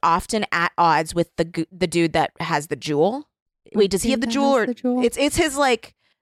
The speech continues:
Speaker 1: his, like, kind of arch nemesis guy, not Hearst. It's, like, the other guy that has, like, the fancier saloon.
Speaker 2: Oh, the jewel.
Speaker 1: Yeah.
Speaker 2: Yeah.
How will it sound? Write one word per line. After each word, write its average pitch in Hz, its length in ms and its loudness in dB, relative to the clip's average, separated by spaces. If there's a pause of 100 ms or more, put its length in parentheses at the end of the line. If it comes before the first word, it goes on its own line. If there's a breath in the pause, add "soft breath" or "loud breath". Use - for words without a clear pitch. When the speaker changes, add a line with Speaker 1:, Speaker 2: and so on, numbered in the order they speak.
(140)
Speaker 1:
his, 226 200 2
like, 208 180 0
kind 226 200 0
of 196 140 2
arch 185 260 0
nemesis 175 460 0
guy, 196 500 0 (420)
not 196 300 0
Hearst. 139 540 -4 (480)
It's, 190 180 0
like, 202 200 0
the 208 140 0
other 208 200 4
guy 180 200 2
that 160 140 0
has, 165 220 0
like, 160 140 -2
the - 80 0
fancier 143 960 -2 (520)
saloon. 160 400 0
Speaker 2:
Oh, 262 600 6
the 190 120 4
jewel. 165 580 2 (120)
Speaker 1:
Yeah. 165 240 0
Speaker 2:
Yeah. 143 320 2